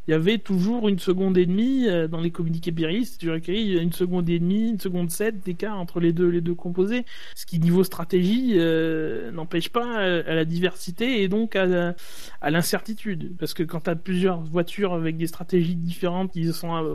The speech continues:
qui ont à peu près la même performance, en temps normal, tu sais pas trop comment ça va se, ça va se passer. Alors que là, bon, c'est, euh, au Canada, on n'a pas eu beaucoup de surprises, à part, à part les deux arrêts des Ferrari qui sortaient un peu des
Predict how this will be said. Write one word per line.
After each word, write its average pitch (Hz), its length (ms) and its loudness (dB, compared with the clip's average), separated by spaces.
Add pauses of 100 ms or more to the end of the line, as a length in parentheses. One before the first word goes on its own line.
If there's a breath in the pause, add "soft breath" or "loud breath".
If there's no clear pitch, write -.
qui - 80 -10
ont 160 40 -6
à 165 40 -8
peu 185 100 -2
près 185 160 2
la 180 140 4
même 185 180 2
performance, 190 640 0 (240)
en 156 80 -6
temps 165 140 -4
normal, 190 360 -2
tu 180 140 -4
sais 170 160 -2
pas 180 140 0
trop 220 180 -2
comment 175 260 0
ça 170 140 -4
va 160 160 -4
se, 160 260 -2 (140)
ça - 100 -6
va 156 80 0
se 156 80 -6
passer. 190 380 2
Alors 143 220 -4
que 160 80 0
là, 165 180 2
bon, 170 160 -2
c'est, 147 300 -6
euh, 139 120 -8 (320)
au - 80 -6
Canada, 151 440 2
on 190 80 2
n'a 151 100 -2
pas 160 140 -2
eu 185 80 2
beaucoup 170 280 2
de 170 60 -2
surprises, 185 420 -2
à 139 60 0
part, - 280 -4
à 135 100 -2
part 175 180 2
les 165 100 6
deux 160 240 2
arrêts 170 200 4
des 160 120 2
Ferrari 151 440 -6
qui 170 120 -6
sortaient - 280 -6
un 151 40 -4
peu 143 180 2
des 147 80 6